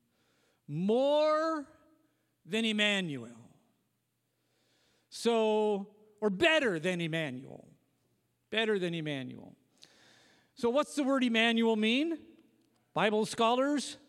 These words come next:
speak up, please. God is with us. <clears throat>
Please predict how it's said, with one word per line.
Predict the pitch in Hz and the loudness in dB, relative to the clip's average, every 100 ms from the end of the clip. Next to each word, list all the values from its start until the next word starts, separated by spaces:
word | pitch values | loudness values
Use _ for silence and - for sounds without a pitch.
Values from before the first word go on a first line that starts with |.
| _ | _
speak | - - 226 254 | -16 -8 -4 -4
up, | 240 | -4
please. | 220 254 330 - - _ _ _ _ _ _ _ _ _ _ _ - | -2 -2 -4 -8 -20 _ _ _ _ _ _ _ _ _ _ _ -8
God | 170 208 233 | -2 0 0
is | 233 | -2
with | 175 214 143 | -2 -2 -4
us. | - - - - _ _ _ _ _ _ - - _ _ - _ _ _ _ _ - | -12 -16 -18 -20 _ _ _ _ _ _ -20 -20 _ _ -20 _ _ _ _ _ -10
<clears throat> | 139 196 - 185 | -6 -2 0 0